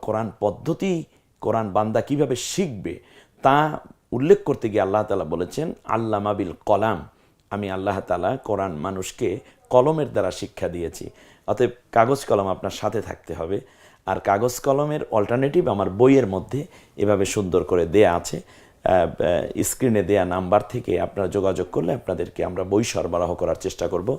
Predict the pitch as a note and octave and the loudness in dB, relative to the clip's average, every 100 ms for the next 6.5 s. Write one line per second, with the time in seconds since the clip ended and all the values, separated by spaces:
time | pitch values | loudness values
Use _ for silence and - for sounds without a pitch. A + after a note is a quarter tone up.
0 | - - - - G2+ - E2 F2 - - | -6 -20 -20 -8 -6 -2 -4 -4 -10 -16
1 | - _ _ _ _ _ _ _ _ - | -20 _ _ _ _ _ _ _ _ 0
2 | B2+ F3+ F#3+ - D3 B2 A#2 G#2+ G#2+ G#2 | 4 4 2 -2 -2 0 2 0 0 -2
3 | F2 F2 F2+ C#3 - G#2+ G#2 - A2+ - | -4 0 0 0 -4 -2 -2 -2 -4 -2
4 | D#3 E3+ D3+ D3+ - D3 D3 G2+ C#3+ - | -4 -2 -2 -2 -2 -2 -2 -4 -4 0
5 | B2 G#2 F#2 F2+ A2 A#2+ A2 - D3 A2 | 0 0 -4 -4 -4 -2 -2 -2 -4 0
6 | G2+ F2 F2 E2 | -2 -2 -6 -6